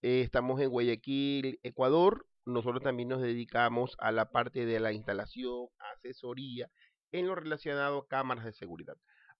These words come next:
Actualmente está de moda o de boga, o también por seguridad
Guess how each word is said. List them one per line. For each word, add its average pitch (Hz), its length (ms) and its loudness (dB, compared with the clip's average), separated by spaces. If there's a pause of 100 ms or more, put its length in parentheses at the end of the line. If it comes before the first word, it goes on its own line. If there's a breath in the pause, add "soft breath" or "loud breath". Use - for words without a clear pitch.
(100)
Actualmente 196 840 4
está 156 340 2
de 147 120 2
moda 139 420 4
o 113 60 2
de 110 100 2
boga, 120 480 6 (720)
o 151 260 8
también 143 280 4
por 165 180 0
seguridad 131 720 6